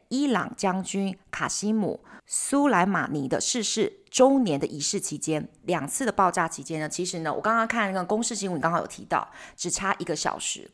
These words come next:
他第二次的发起事件就是要把第一次呢逃过的，就是幸存者再炸一次，真的非常非常的残忍。我们来听听看，这个原文是由我们今天的这位呢，A I人兄呢，他名字很特别，他叫做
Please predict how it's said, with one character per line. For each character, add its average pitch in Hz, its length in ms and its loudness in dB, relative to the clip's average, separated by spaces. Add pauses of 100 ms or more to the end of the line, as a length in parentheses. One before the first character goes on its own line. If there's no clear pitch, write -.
(140)
他 233 180 0
第 302 220 2
二 285 60 6
次 277 180 0
的 214 80 4
发 202 180 4
起 208 140 -6
事 180 200 -6
件 180 200 -2
就 190 140 -2
是 180 160 -2
要 185 160 6
把 - 380 -4
第 226 160 0
一 226 60 2
次 226 260 0
呢 151 180 2
逃 147 300 0
过 175 260 4
的， - 300 -2 (140)
就 - 100 -10
是 185 260 -2
幸 196 220 0
存 170 140 -4
者 123 140 -4
再 190 100 0
炸 175 300 0
一 - 40 -14
次， - 300 -6 (380)
真 220 120 -4
的 208 80 2
非 - 140 -2
常 180 160 2
非 185 80 -2
常 170 140 0
的 160 80 -2
残 - 340 -6
忍。 - 160 -4 (420)
我 175 80 -4
们 185 100 0
来 202 120 2
听 269 180 -2
听 294 200 2
看， 269 300 0 (180)
这 233 120 0
个 190 160 4
原 185 360 4
文 180 240 4 (140)
是 226 200 -4
由 180 160 6
我 180 120 4
们 147 180 -2
今 233 260 0
天 240 220 2
的 208 220 4 (340)
这 339 180 4
位 320 200 6
呢 247 160 6
，A 226 200 4
I 226 140 6
人 180 180 2
兄 190 240 -2
呢， 180 120 0
他 190 120 2
名 170 140 0
字 160 80 -6
很 156 120 -2
特 175 140 -2
别， - 200 -8
他 151 100 -2
叫 147 80 -4
做 165 100 0